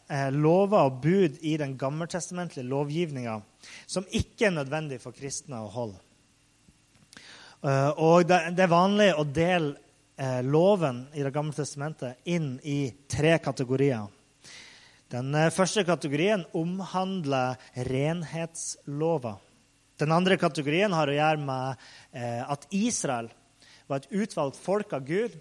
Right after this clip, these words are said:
De var Guds folk i verden, og fordi de var det, så hadde de fått noen spesifikke regler som var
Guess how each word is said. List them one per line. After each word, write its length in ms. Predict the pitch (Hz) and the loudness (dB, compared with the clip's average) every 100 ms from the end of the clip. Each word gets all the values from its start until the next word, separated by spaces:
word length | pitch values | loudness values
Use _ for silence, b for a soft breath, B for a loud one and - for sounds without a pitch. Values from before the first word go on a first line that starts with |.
| _ | _
De 100 | - | -8
var 140 | 143 147 | -4 -2
Guds 300 | 175 226 - | -4 -6 -6
folk 260 | 196 208 190 | -4 -2 -2
i 60 | 156 | -2
verden, 440 | 180 202 143 131 156 | 0 -2 -10 -12 -12
og 80 | 143 | -10
fordi 520 | 180 147 139 175 233 | -8 -8 -8 -6 -4
de 80 | 202 | -2
var 200 | 180 202 | 2 4
det, 240 | 196 220 127 - b b b b b - | 4 2 -2 -10 b b b b b -12
så 160 | 160 143 | -8 -4
hadde 260 | 156 165 | -2 -2
de 80 | 143 | -6
fått 300 | - 170 - 143 | -6 -8 -8 -12
noen 180 | 135 123 | -10 -12
spesifikke 720 | - - 170 165 131 127 131 | -12 -6 -6 -6 -12 -10 -8
regler 320 | 131 151 165 135 | -8 -8 -8 -12
som 180 | 127 123 | -14 -12
var 140 | 131 | -14